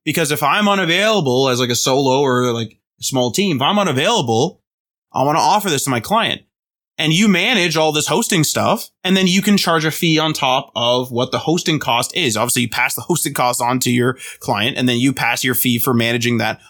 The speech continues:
hosting cost on to the client. And again, this is all because the website's valuable and this is convenient, and this is val-, this is even more value adding.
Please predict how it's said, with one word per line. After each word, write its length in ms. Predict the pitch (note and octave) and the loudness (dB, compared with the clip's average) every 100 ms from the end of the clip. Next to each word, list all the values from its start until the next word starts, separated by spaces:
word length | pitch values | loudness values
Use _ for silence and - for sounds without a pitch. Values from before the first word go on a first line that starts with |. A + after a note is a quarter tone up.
| - | -2
hosting 300 | C3 - B2 | -2 0 -2
cost 300 | A2+ A2+ - | 0 -2 -2
on 180 | A2 A#2+ | -2 -2
to 100 | B2 | -4
the 80 | B2 | -4
client. 360 | F#3+ G3 - - - | -2 -2 -4 -10 -6
And 100 | F3 | -4
again, 360 | E3 D4+ - - - | -2 -2 -2 -6 -4
this 160 | G#3+ | -2
is 100 | A3+ | 0
all 480 | F#3+ G#3 A3+ A3+ _ _ | 2 2 0 -2 _ _
because 400 | F#3 E3 F3 F#3 | -4 -2 0 0
the 100 | G3+ | 0
website's 380 | E3+ D#3+ F#3+ D#3 | 0 0 -2 -2
valuable 440 | C3+ A#2+ B2+ D3 | 0 0 2 2
and 140 | C#3+ B2+ | 2 2
this 140 | C3+ | 0
is 100 | C#3 | -2
convenient, 580 | - C3+ A2+ C#3+ F#3+ A3+ - | -2 0 2 2 2 -2 -8
and 140 | - F#3+ | -2 0
this 120 | G#3+ | 0
is 120 | G#3+ | -2
val-, 300 | E3 G#3+ B3 | -2 0 0
this 180 | G3 - | 0 -2
is 100 | A3+ | 0
even 180 | A#3 A3+ | 2 4
more 220 | G#3 G#3+ | 4 4
value 360 | F3 F#3 G3 G3+ | 0 0 0 0
adding. 400 | E3+ G#3+ - | 0 -2 -4